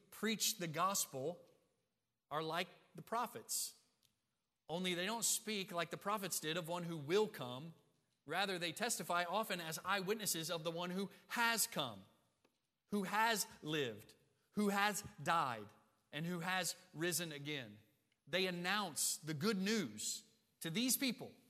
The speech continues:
to Peter's audience. They announced good news. Peter was one of them who announced this good news. They announced this good news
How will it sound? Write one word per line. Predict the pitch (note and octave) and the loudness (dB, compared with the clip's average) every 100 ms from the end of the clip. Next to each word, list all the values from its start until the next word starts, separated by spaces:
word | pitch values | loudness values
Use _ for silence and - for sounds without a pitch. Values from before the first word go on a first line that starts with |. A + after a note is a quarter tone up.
| _ _ | _ _
to | F3 | -4
Peter's | A3+ B3+ A#3 | 0 2 2
audience. | A#3 A3+ D#3+ G#2 - - - _ _ _ _ | 2 0 -2 -6 -8 -10 -12 _ _ _ _
They | F3 G3 | -2 0
announced | G3+ A3 G#3+ - - - | 0 0 0 -2 -6 0
good | F3 A#3 | 2 4
news. | A#3 D#3+ | 2 2
Peter | - B3 B3 | 0 -2 2
was | A#3+ G3 | 2 4
one | C4 | 2
of | A#3+ D3 | 2 0
them | C3 D3+ | -2 -2
who | F3 | 0
announced | F3 E3+ E3+ | 0 0 0
this | D3 | -2
good | E3 D3+ | -2 -2
news. | C#3 A#2 | -4 -2
They | E3+ | -2
announced | F3 G#3 A3 | 0 0 2
this | A3 - | 0 0
good | A3+ | 2
news | A3 F#3+ | 2 0